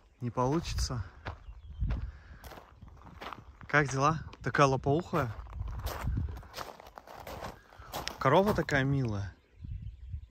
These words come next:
У неё две, э, два номерочка.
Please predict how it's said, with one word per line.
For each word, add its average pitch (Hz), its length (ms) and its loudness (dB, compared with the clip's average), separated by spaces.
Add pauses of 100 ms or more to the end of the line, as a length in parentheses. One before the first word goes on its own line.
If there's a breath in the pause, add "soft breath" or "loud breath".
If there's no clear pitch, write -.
У 123 80 4
неё 135 240 4
две, 127 500 0
э, 117 260 -10
два 120 220 2
номерочка. 120 720 0